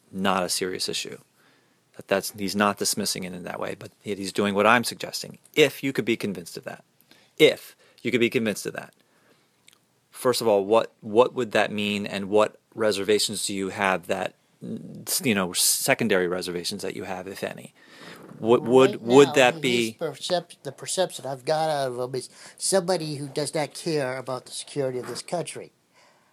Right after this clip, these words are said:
Speaker 2: We are at a long-term war with terrorists.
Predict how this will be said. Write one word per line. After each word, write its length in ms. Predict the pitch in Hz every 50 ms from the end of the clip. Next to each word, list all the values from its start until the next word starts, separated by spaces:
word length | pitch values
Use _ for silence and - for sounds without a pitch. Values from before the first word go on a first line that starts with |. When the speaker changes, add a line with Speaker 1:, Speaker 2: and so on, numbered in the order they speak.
| _ _ _ _ _ - - - - - -
Speaker 2:
We 180 | 135 175 226 285
are 140 | 285 262 240
at 140 | 220 190 175
a 100 | 160 127
long-term 720 | 135 151 170 190 202 208 190 - - 180 170 170 165 156
war 480 | 147 147 143 139 135 135 127 123 131 - - - -
with 160 | - - -
terrorists. 640 | - - 160 139 127 107 92 76 - - - -